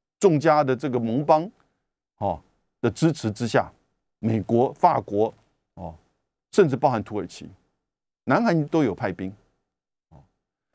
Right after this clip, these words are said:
所以，然后呢，你占领了二十年，经营了二十年，那个时候有一个概念叫做 nation building，国家重建，哦，还变成那个时候国际关系的一个显学，也就是在美国推动之下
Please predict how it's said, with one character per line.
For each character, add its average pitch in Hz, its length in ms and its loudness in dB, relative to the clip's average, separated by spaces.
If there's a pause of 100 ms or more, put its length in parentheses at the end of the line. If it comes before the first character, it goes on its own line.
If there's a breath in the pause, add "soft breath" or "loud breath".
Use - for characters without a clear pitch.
所 214 160 4
以， 170 160 0 (580)
然 202 180 4
后 277 120 2
呢， 214 100 4
你 160 100 2
占 202 280 2
领 117 100 -2
了 131 100 -2
二 254 240 2
十 - 220 -6
年， 110 320 -4
经 240 180 2
营 180 120 2
了 185 80 0
二 233 180 2
十 131 160 -8
年， 95 260 -4 (540)
那 330 140 2
个 240 80 4
时 226 100 2
候 196 220 4
有 143 160 2
一 202 80 0
个 202 80 -10
概 220 160 2
念 185 140 2
叫 175 140 4
做 151 140 0
nation 180 640 2
building， 131 440 0 (120)
国 127 240 2
家 165 340 2
重 104 300 -8
建， 123 220 0 (400)
哦， 190 80 0
还 165 100 4
变 214 180 2
成 156 200 0
那 208 80 0
个 151 100 0
时 - 100 -4
候 151 140 2
国 135 160 0
际 156 140 -4
关 147 220 2
系 143 220 -6
的 120 140 -2
一 117 100 -2
个 127 120 0
显 90 360 -4
学， 82 400 -12 (580)
也 147 100 2
就 240 100 2
是 220 100 -2
在 233 120 6
美 139 120 2
国 117 140 0
推 180 180 2
动 165 180 2
之 165 180 -6
下 156 280 0